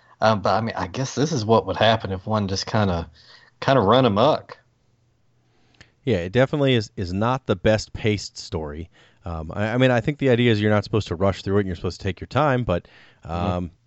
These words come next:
Speaker 2: you know, uh, it, it, that said, even though I did take my time and I did ex-, you know, explore and do a lot of things, th-, there's, there's just too much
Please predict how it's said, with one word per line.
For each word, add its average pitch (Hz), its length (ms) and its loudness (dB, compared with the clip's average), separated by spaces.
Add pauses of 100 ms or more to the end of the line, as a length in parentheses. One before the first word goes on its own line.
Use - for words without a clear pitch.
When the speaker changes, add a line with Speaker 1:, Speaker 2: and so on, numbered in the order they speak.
Speaker 2:
you 127 120 0
know, 175 300 2
uh, 98 460 -2 (640)
it, 127 160 -6 (100)
it, 120 240 -4
that 156 220 6
said, 160 340 2
even 151 200 4
though 151 80 6
I 139 100 8
did 185 220 6
take 107 180 4
my 80 140 -4
time 76 380 -12
and 101 140 -2
I 101 100 2
did 113 280 2
ex-, - 240 -6
you 110 120 0
know, 90 120 -2
explore 104 520 0
and 92 100 0
do 95 80 0
a 95 40 0
lot 92 140 0
of 85 80 -4
things, 87 360 -4 (1400)
th-, - 120 -18 (180)
there's, 104 520 4
there's 107 240 4
just 113 240 0
too 143 220 2
much 107 500 2